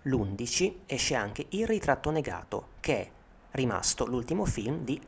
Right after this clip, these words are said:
Andrzej Wajda. Anche qui la Movies Inspired recupera, come spesso fa inaspettatamente, un film non fresco, in questo caso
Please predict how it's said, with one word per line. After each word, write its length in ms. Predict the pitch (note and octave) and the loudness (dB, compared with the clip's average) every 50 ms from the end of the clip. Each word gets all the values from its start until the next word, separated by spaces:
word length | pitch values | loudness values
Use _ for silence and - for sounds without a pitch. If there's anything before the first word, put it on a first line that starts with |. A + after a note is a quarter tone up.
| - - | -6 -2
Andrzej 720 | D3 A#2+ A#2 A#2+ A#2+ B2 B2+ - - D3+ C#3+ D#3 E3+ - - - - - - - - | 0 2 2 2 0 0 -2 -2 0 2 2 2 0 -2 -6 -16 -20 -20 -20 -16 -4
Wajda. 500 | - E3 C#3+ A2 G2 G2 F#2+ A2 G2+ - - - - - - - - - - - - - | 0 2 2 2 2 0 2 0 0 0 -2 -12 -20 -20 -20 -20 -20 -20 -20 -18 -8 -2
Anche 300 | - E3+ F#3 G#3 A#3+ A#3+ | 0 0 2 2 2 2
qui 320 | - D3 D3+ F#3 - - - - - - - | 4 4 4 4 2 -2 -12 -18 -20 -8 0
la 140 | - C#3 C3 | 2 2 4
Movies 360 | D3 G3 G#3+ G3 C#3 - - | 4 4 4 4 4 4 6
Inspired 600 | C#3+ C#3 - - - A#2+ F#2+ F2+ G#2+ C#3 D3 D3 | 4 4 4 4 2 2 2 2 0 0 0 0
recupera, 640 | D#3 F3+ F3+ F3+ - A#3 - - A#2+ G#2+ G2+ F#2+ F2+ - | 0 0 0 0 0 0 2 2 2 2 2 0 -2 -2
come 180 | - A#2 A2+ A#2+ | -2 0 2 2
spesso 400 | - - - B2+ A#2+ - - - | 2 2 2 0 2 2 2 4
fa 140 | - A#2 | 4 4
inaspettatamente, 760 | A2 G#2 A2 - - - - - G3 - G#3+ G3 F#3+ F#3+ - G3 | 2 2 2 0 0 -2 -2 -4 -4 -2 -2 -2 -2 0 0 0
un 80 | F#3 | 0
film 300 | E3+ - - F3 E3+ F3+ | 0 0 0 2 2 2
non 200 | F3+ F3 G#3 G#3 | 2 2 2 2
fresco, 520 | - - - D3+ - - - - - G2 - | 2 2 2 4 4 2 2 2 0 -2 -2
in 120 | - A2+ G2+ | -2 -2 -2
questo 280 | - A#2 - - A2+ | 0 0 0 0 -2
caso 480 | - - F#2 G2 G2 G2 - G#2+ F2+ - | -2 -2 -2 -2 0 0 0 0 -2 -4